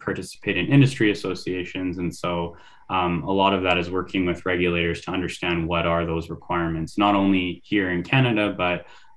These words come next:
um, in, say, the United States, Germany, Israel, et cetera.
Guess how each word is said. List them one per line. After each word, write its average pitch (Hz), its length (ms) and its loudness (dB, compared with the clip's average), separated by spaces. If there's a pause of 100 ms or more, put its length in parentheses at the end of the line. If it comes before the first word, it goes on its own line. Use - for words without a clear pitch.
um, 85 360 0
in, 87 540 -2
say, 85 600 -4
the 85 80 -4
United 82 320 -4
States, 117 300 0
Germany, 98 840 2
Israel, 98 720 -2
et 90 100 -8
cetera. 92 520 -6